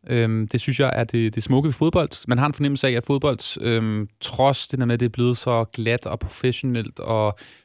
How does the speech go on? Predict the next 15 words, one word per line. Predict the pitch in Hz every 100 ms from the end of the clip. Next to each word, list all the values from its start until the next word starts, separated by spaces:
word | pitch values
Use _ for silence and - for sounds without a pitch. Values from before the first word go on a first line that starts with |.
| _
logepræget | 120 123 135 - - 139 - 123 110 113 117 113
med, | 110 107 104 101 104
øhm, | 104 101 107 -
med | 113 107 -
aircondition, | 117 - 135 120 127 - 135 127 123
og | 90 107 107 107
vi | 113 110 -
knap | 120 -
nok | 127
må | 113
stå | - 131
op | 117
på | - 127
tribunerne | - 113 123 127
med, | 120